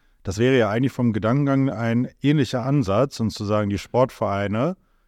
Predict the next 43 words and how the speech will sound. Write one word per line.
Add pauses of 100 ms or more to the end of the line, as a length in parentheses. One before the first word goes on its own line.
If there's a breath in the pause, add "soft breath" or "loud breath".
(160)
nicht
die
Musikschule,
sondern
die
Sportvereine
sind
dann,
äh,
entsprechend
die
jeweiligen
Leistungserbringer,
kriegen
dafür
einen
Betrag
X,
natürlich
nicht
zehn
Euro,
ist
klar,
kriegt
die
Musikschule
auch
nicht, (460)
einen
höheren
Betrag. (720)
Ähm,
und,
äh,
dafür
kann
man
ein
entsprechendes
Angebot
machen,
um